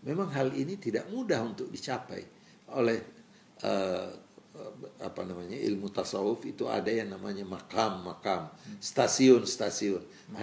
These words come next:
Speaker 1: Anda untuk mencapai Gambir dari Bogor, Anda melalui Jatinegara,
Speaker 2: Hmm.
Speaker 1: melalui Gondang Dia, melalui apalagi Duku Atas
Speaker 2: Yang udah
Speaker 1: dan
Speaker 2: nyampe
Speaker 1: sebagainya.
Speaker 2: Bogor tahu, Pak?
Speaker 1: Ya, eh?
Speaker 2: <laughs> Yang
Speaker 1: Tidak.
Speaker 2: sudah sampai Bogor udah tahu stasiunnya mana aja,
Speaker 1: Eh,
Speaker 2: Pak?
Speaker 1: iya, nah,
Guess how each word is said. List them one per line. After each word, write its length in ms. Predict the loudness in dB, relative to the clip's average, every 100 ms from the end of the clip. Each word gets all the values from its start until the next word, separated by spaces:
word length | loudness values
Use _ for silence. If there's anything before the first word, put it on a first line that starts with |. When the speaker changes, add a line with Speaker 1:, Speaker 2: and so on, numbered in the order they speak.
| 4
Speaker 1:
Anda 160 | 8 8 6
untuk 440 | -2 4 4 4
mencapai 960 | 0 0 4 4 6 8 10 8 4 -8 -20 -12
Gambir 600 | 6 8 8 10 8 8
dari 240 | 6 6
Bogor, 520 | 6 6 6 2 2
Anda 280 | -2 -2 -2
melalui 640 | 2 2 4 4 2 2
Jatinegara, 920 | 0 -2 -2 -6 -2 -2 0 -2 -4 -6
Speaker 2:
Hmm. 320 | -10 -14 -8
Speaker 1:
melalui 400 | 0 2 4 2
Gondang 460 | 2 0 0 -4 -4
Dia, 340 | 0 2 2
melalui 760 | -2 -2 0 2 2 2 0 -6 -16 -14
apalagi 520 | -6 0 4 4 4 0
Duku 260 | -2 0
Atas 240 | 2 2 2
Speaker 2:
Yang 0 |
udah 120 | 2
Speaker 1:
dan 120 | 4
Speaker 2:
nyampe 160 | 4 6
Speaker 1:
sebagainya. 180 | 8 10
Speaker 2:
Bogor 160 | 10 10
tahu, 160 | 6 2
Pak? 100 | 0
Speaker 1:
Ya, 220 | 2 2 0 -4
eh? 220 | 4 8 10 10 6
Speaker 2:
<laughs> 200 | 2 12
Yang 80 | 12
Speaker 1:
Tidak. 20 |
Speaker 2:
sudah 140 | 12 12
sampai 240 | 12 12
Bogor 240 | 10 10 10
udah 140 | 8
tahu 120 | 6
stasiunnya 420 | 6 4 6 6 6
mana 200 | 4 6
aja, 160 | 8
Speaker 1:
Eh, 60 | 8
Speaker 2:
Pak? 80 | 10
Speaker 1:
iya, 240 | 12 12 12 8
nah, 320 | 6 6 6